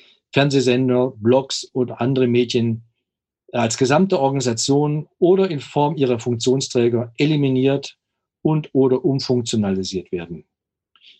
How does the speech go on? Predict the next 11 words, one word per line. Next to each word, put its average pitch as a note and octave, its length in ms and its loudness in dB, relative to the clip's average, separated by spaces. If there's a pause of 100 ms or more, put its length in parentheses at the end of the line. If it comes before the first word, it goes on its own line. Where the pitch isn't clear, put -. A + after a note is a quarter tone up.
(120)
Hier C#3+ 120 4
sehen E3 200 2
wir D3+ 140 2
auch, C#3+ 100 2
dass B2+ 160 0
die A#2+ 140 0
normative D#3+ 640 2
Unsagbarkeit C3 760 0
sich A#2 200 -6
im A#2+ 80 -2
religiösen A#2+ 720 0